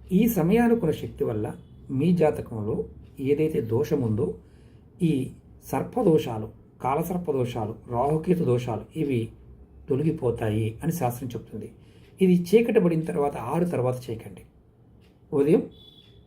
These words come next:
ఆరు నుండి ఎనిమిది గంటల వరకు మంగళవారం, సోమవారం నాడు మధ్యాహ్నం రెండున్నర దగ్గర నుండి ఆరు గంటల వరకు మాత్రమే చేయండి. ఇది ప్రయత్నపూర్వకంగా చేయండి, వంద పర్సెంట్ ఫలితం ఉంటుంది. మీకు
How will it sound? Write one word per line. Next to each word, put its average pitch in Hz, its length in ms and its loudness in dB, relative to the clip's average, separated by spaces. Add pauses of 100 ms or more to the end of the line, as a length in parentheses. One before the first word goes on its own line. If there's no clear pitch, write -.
ఆరు 143 220 -4
నుండి 139 400 0 (800)
ఎనిమిది 135 220 2
గంటల 139 200 2
వరకు 120 220 0
మంగళవారం, 120 540 0 (1000)
సోమవారం 165 500 4
నాడు 131 420 4 (180)
మధ్యాహ్నం 123 680 0 (260)
రెండున్నర 156 420 2
దగ్గర 123 240 0
నుండి 117 360 0 (560)
ఆరు 147 200 6
గంటల 123 200 2
వరకు 113 180 2
మాత్రమే 123 220 -4
చేయండి. - 340 -12 (600)
ఇది 139 100 -4
ప్రయత్నపూర్వకంగా 175 760 2 (140)
చేయండి, 120 360 -2 (460)
వంద 143 340 4
పర్సెంట్ 180 380 -4
ఫలితం 123 260 -6
ఉంటుంది. 107 340 -12 (720)
మీకు 135 440 2